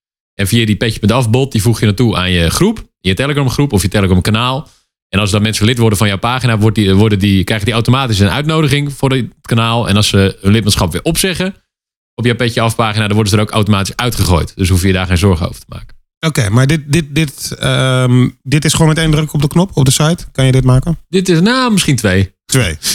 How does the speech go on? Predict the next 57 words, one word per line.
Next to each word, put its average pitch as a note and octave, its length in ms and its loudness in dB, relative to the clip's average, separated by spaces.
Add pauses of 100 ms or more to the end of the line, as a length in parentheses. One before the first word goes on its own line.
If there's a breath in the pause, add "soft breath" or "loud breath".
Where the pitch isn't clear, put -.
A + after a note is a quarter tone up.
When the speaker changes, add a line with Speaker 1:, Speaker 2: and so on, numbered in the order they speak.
(120)
Speaker 1:
Er C3 60 0
zit A#2 160 2
een A#2 100 -4
uitgebreide A#2 480 -4
instructie G2 400 0
bij. F#2 120 2
Ja, G2+ 60 -2
het A2 120 -6
is C3 80 0
met C#3 260 -2
de, B2 320 0
de A#2+ 60 0
Petje C3+ 300 -4
Af A#2+ 200 0
bot. C3+ 240 0
Dat A#2+ 160 -2
ze, - 160 -2
het G#2 220 -4
is C#3+ 140 2
nog, B2 200 -4
eh, G#2 100 -10 (440)
het - 140 -8
had D3+ 200 -4
nog C#3 140 -2
iets E3 180 0
makkelijker C3+ 500 0
ge-, - 240 -2 (160)
eh, A2 540 0 (220)
moeten B2 240 2
zijn, D3 320 -2
als - 60 0
je A#2+ 100 2
het A#2+ 100 0
mij C3+ 140 -2
vraagt. C3 240 -2
Maar A2+ 180 0
dit A#2 140 0
is - 60 -6
nu B2 100 2
even A2 140 0
hoe G#2+ 100 2
het G2+ 100 2
is. D#3+ 240 -2 (520)
Maar G#2 100 -4
dat G#2+ 120 -2
is G#2 100 0
wel, G#2 140 2
da-, G2+ 200 -2
dat, G2 160 0
ja, F#2+ 200 -2
als F#2 140 -2
je G2 60 2
dat F#2+ 120 0
aanmaakt F#2 600 -2
onder, F2+ 300 2
eh, F2 100 2
beloningen, A#2 760 0